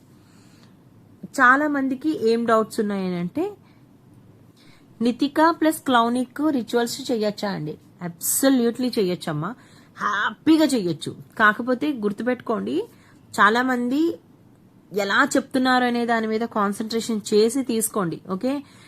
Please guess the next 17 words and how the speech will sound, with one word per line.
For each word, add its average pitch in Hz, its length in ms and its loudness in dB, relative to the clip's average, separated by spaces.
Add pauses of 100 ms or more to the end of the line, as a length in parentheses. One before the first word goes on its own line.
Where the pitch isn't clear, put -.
(220)
ఆ, 180 100 4 (720)
చాలామందికి 277 500 4
సిజల్స్ 254 420 0
తెలుసు, 240 280 0
కానీ 269 260 0
సిజల్స్ 262 480 -2
ప్రాపర్ 226 320 2
వేలో 233 220 2
యూజ్ 220 300 -2
చేయడం 202 200 -2
తెలియట్లేదు, 156 520 -2 (340)
సిజల్ 269 340 2
మీనింగ్ 269 420 0
చెప్పడం 240 320 0
కూడా 226 140 0
తెలియట్లేదు. 185 600 -2
సిజల్ 302 640 0